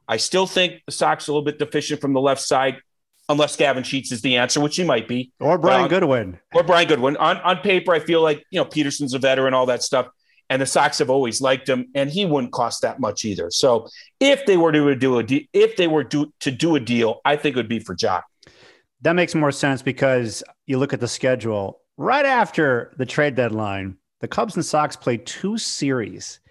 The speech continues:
Speaker 2: And if you're gonna what a P R hit that would be if they, say, traded Kris Bryant or Kimbrel to the White Sox. Joc Pederson, not as much. Do you feel like that's,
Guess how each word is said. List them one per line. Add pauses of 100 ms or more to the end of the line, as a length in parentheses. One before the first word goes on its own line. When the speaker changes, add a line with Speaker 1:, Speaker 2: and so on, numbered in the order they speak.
(400)
Speaker 2:
And
if
you're
gonna (600)
what
a
P
R
hit
that
would
be
if
they,
say,
traded (180)
Kris
Bryant
or
Kimbrel
to
the
White
Sox. (320)
Joc
Pederson,
not
as
much. (1400)
Do
you
feel
like
that's,